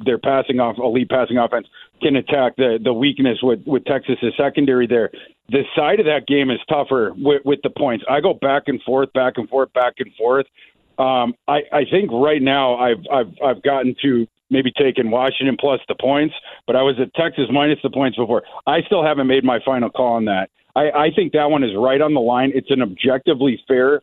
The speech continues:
spread. So, so that one, it's, it's more up in the air. But the total in that one, overall day, that one is going to be a wild shootout.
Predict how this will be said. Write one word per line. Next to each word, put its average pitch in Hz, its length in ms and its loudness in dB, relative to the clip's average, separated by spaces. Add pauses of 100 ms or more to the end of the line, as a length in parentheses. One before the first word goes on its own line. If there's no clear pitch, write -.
(140)
spread. 127 440 0 (380)
So, 151 160 2 (100)
so 143 80 2
that 160 160 2
one, 175 220 2
it's, 123 160 -4
it's 135 240 0
more 143 240 2
up 131 140 0
in 123 120 0
the 117 140 2
air. 113 100 4
But 113 180 -2
the 107 160 -2
total 156 320 2
in 135 80 2
that 131 200 2
one, 123 260 2 (100)
overall 131 540 2
day, 117 240 2
that 131 180 2
one 135 140 -2
is 110 140 -6
going 123 180 -2
to 113 80 -4
be 113 220 -10
a 113 160 -2
wild 110 580 0 (100)
shootout. 101 300 -4